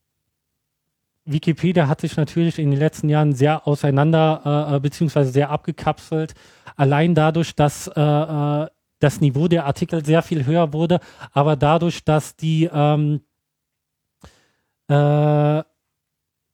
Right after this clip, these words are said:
die Software auch nicht mitgewachsen ist mit diesen vielfältigen, äh, äh, Anforderungen an die Wikipedia.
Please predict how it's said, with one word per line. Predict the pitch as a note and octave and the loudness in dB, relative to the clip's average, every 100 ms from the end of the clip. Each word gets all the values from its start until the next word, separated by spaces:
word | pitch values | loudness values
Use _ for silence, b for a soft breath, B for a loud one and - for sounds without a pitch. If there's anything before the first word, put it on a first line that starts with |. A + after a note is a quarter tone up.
| _ D#3 | _ -6
die | |
Software | D3 F#3 - F3+ D3 | 0 0 2 -2 0
auch | D#3 E3 | -2 -2
nicht | D#3+ - | -2 0
mitgewachsen | F3 - C#3 C3+ - E3 | -2 0 0 0 -2 -4
ist | D#3+ - | -4 0
mit | D#3 - D#3 | -2 -2 -6
diesen | D#3 D#3+ | 0 0
vielfältigen, | - F3+ E3+ D#3+ D#3 D3+ D#3+ D#3+ | 0 -4 -2 -2 -2 0 2 2
äh, | |
äh, | |
Anforderungen | D#3 C#3+ C#3+ D3 D3 D#3+ F3 - C3+ C3 C#3+ | 2 2 2 -2 -2 0 0 0 -2 0 0
an | C3+ | -2
die | B2 | -2
Wikipedia. | B2+ - C3+ C#3+ C#3+ D#3 E3+ | -4 -6 -6 -2 0 2 0